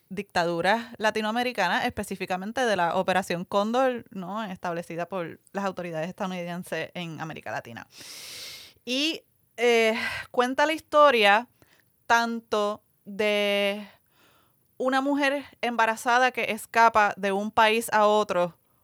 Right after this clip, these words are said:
huyendo de la represión que está viviendo en su país a otro país que está pasando por un proceso bien represivo también, como del propio Augusto Pinochet y sus secuaces. O sea, Augusto Pinochet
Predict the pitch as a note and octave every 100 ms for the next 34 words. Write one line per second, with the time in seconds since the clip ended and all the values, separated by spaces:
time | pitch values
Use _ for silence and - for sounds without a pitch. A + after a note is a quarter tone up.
0 | _ - A3 G3 G3 G#3 G#3+ G#3+ G#3 _
1 | - G3+ G3 F#3+ F#3+ F#3 F3+ E3+ E3 D#3
2 | - _ F#3+ G3+ G#3 - A3+ A#3+ G#3+ G3+
3 | G3 G3+ _ - G3+ G3+ G3 G3 G3+ A3
4 | - - G3+ B3+ A3 G#3+ G3+ G3+ B3+ B3+
5 | A3+ F#4 - B3 G3+ F3+ A#3 - A#3+ A#3+
6 | A#3 A3 A3+ G#3+ G#3 G#3+ G#3 G#3 A3 G#3
7 | G#3 G#3+ G#3 G3+ G#3 A3 C4 G#3 G#3+ _
8 | - - - _ _ _ _ - A#3 C4
9 | E4+ C4 B3 - _ _ _ - F#3+ G#3+
10 | G3+ G3 G3 G#3 A3+ C4 G#3+ G#3 G#3 -
11 | B3+ B3+ A#3+ G3+ C#4 A#3 A3+ _ - A3
12 | G#3 G3+ A#3 - F#3+ G3 G3+ G#4+ F#3+ B3
13 | G3+ A3+ - G3+ F#3 C4 B3+ A#3 - B3
14 | -